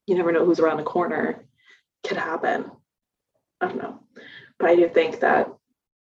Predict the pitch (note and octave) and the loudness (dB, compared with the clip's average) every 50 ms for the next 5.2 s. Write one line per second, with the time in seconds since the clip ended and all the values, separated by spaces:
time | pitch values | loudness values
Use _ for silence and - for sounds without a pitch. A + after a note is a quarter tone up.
0 | _ _ _ _ _ _ _ - A3 G#3+ - F3+ F3+ E3+ E3 E3 E3 - - - | _ _ _ _ _ _ _ 4 4 4 4 4 4 6 6 6 4 2 -4 -12
1 | - - _ _ _ - - G#3 G#3 G3+ G#3 G#3 G3+ - - E3 D#3 D3+ D#3+ - | -20 -20 _ _ _ -2 4 6 8 10 10 10 10 8 6 6 6 6 6 4
2 | - - - F#3 F#3+ G3+ G3+ F#3+ F#3+ - - - - G3 F#3+ G3+ G#3+ A3+ A3 - | 2 2 4 6 8 8 6 6 2 -4 -6 -4 0 2 4 6 6 6 4 2
3 | F3+ E3+ E3 E3 - - _ _ _ _ F3+ F3 F3 E3+ - F3 - - - F3 | 2 4 4 4 2 -2 _ _ _ _ 2 2 4 4 4 2 2 2 2 0
4 | - - - _ _ _ - G#3 G#3+ G#3+ G#3 G3 G3 F#3 F3+ E3+ E3 E3 E3+ - | 0 -2 -6 _ _ _ 6 6 8 6 6 4 2 2 2 2 2 0 0 -2
5 | - - - | -6 -14 -20